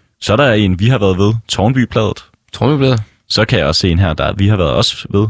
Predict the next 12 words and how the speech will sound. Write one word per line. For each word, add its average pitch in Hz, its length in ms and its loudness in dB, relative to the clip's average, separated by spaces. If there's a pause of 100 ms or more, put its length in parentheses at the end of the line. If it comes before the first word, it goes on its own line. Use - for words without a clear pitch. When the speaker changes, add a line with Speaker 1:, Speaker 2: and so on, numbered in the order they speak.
(160)
Speaker 1:
Samsø 82 360 -2
Posten. 113 460 -4 (580)
Speaker 2:
Dejligt 113 220 0
sted. 110 160 0 (460)
Speaker 1:
Randers 80 280 -2
Amtsavis 104 520 -2
har 104 100 -2
vi 92 100 0
også 104 120 0
været 98 140 0
ved. 101 320 2
Speaker 2:
Mhm. 143 80 -2